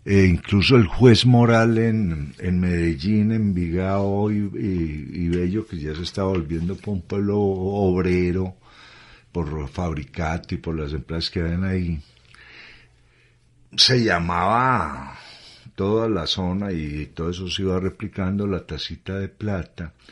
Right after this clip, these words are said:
era por la limpieza, la limpieza en los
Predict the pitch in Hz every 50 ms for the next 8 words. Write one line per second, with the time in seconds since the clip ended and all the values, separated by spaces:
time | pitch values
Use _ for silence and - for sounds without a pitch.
0 | - - - - - - - 95 110 - - - _ _ 113 113 113 117 113 98
1 | 113 113 110 101 92 87 80 76 - _ - 113 117 104 85 - - - - -
2 | - - _ - 58 87 87 82 85 82 76 - _ - 107 113 107 95 - -
3 | 67 64 - - - 85 87 90 87 85 82 78 -